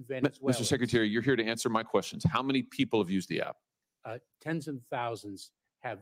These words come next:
Speaker 2: sought to, uh, make an appointment at the port of entry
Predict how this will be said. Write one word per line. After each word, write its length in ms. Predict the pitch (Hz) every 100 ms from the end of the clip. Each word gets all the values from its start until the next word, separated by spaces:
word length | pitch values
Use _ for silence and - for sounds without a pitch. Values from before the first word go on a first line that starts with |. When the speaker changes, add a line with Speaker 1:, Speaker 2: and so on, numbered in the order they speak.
| -
Speaker 2:
sought 500 | - 143 123 - - _ _
to, 380 | - 113 101 110 _ 110
uh, 220 | 104 101 -
make 260 | 107 117 147
an 80 | 127
appointment 500 | - 131 107 101 92 _ _ _ 117
at 220 | 117 -
the 60 |
port 360 | 107 - 110 104 -
of 140 | 98
entry 440 | 110 104 110 98